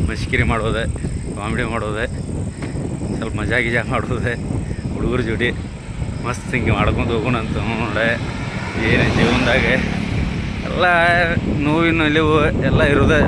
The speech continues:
ಲೈಫ್ ಒಳಗೆ, ಏನ್ ಮಾಡಕ್ಕೆ ಬರೋದಿಲ್ಲ. ಬರೀ ನಮ್ಗೆ ಖುಷಿನ ಬೇಕಂತಂದ್ರೆ ಯಾ ಖುಷಿ ಸಿಗೋದಿಲ್ಲ, ಕಷ್ಟನೂ ಕೊಡ್ತಾನೆ. ಅದಕ್ಕೆ ನಾವು ಯುಗಾದಿಗೆ ಏನ್ ಮಾಡ್ತೀವಿ ಹೇಳ, ಬೇವು ಬೆಲ್ಲ ತಿಂತೇವೆ.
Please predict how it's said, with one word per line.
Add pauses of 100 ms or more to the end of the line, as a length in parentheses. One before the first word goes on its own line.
ಲೈಫ್
ಒಳಗೆ, (220)
ಏನ್
ಮಾಡಕ್ಕೆ
ಬರೋದಿಲ್ಲ. (1120)
ಬರೀ
ನಮ್ಗೆ (1080)
ಖುಷಿನ (280)
ಬೇಕಂತಂದ್ರೆ (560)
ಯಾ (140)
ಖುಷಿ
ಸಿಗೋದಿಲ್ಲ, (1500)
ಕಷ್ಟನೂ
ಕೊಡ್ತಾನೆ. (300)
ಅದಕ್ಕೆ
ನಾವು
ಯುಗಾದಿಗೆ
ಏನ್
ಮಾಡ್ತೀವಿ
ಹೇಳ, (840)
ಬೇವು
ಬೆಲ್ಲ
ತಿಂತೇವೆ.